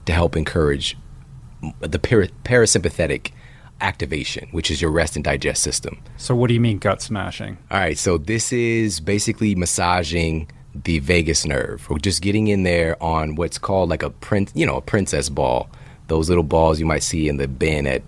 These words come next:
Speaker 1: you know, Walmart or something,
Speaker 2: Mm-hmm.
Speaker 1: and making sure that it's got a little give in it,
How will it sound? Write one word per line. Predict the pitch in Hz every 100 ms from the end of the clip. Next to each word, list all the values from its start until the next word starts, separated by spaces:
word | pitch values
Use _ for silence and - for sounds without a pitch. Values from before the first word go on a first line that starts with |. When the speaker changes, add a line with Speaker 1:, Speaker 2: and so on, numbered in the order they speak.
| - -
Speaker 1:
you | -
know, | 71 69
Walmart | 69 69 67 64 -
or | -
something, | - 65 117 110 -
Speaker 2:
Mm-hmm. | - - - - -
Speaker 1:
and | 78 76 85
making | 101
sure | - 98
that | 87
it's | 82 -
got | 80 85 80
a |
little | 85 78
give | 71 92 101 78
in | 67
it, | 64